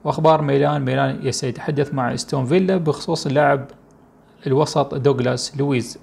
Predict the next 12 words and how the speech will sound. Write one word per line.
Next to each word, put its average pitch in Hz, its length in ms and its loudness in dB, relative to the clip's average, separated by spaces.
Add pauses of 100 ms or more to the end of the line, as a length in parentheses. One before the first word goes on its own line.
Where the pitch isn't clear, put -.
تغريدة 135 280 2
من 120 60 0
بيت 135 220 2
ميلان، 160 400 0
مسار 165 580 0
ماركو 156 1000 -2
أسنسيو 131 480 -4
أصبح 127 280 -6
معقداً. 135 400 -2
ميلان، 156 360 0
روسونيري 160 640 0
يمكن 185 400 -2